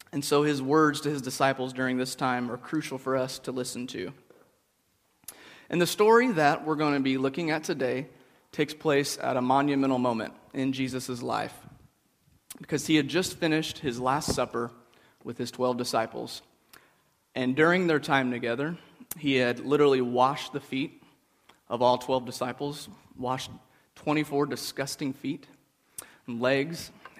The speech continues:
And he told them in the middle of that dinner, he stood up, he said, "One of you twelve is going to betray me."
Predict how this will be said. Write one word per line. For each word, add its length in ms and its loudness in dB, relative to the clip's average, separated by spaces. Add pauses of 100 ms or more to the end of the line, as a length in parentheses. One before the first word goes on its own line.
And 160 2
he 80 2
told 320 4
them 420 0
in 100 -2
the 60 0
middle 240 2
of 60 2
that 220 2
dinner, 180 -2
he 80 -2
stood 300 -6
up, 500 -6 (240)
he 100 -8
said, 240 -4
"One 280 0
of 100 -4
you 80 -4
twelve 460 0
is 100 -10
going 300 -4
to 140 -8
betray 420 -8
me." 260 -12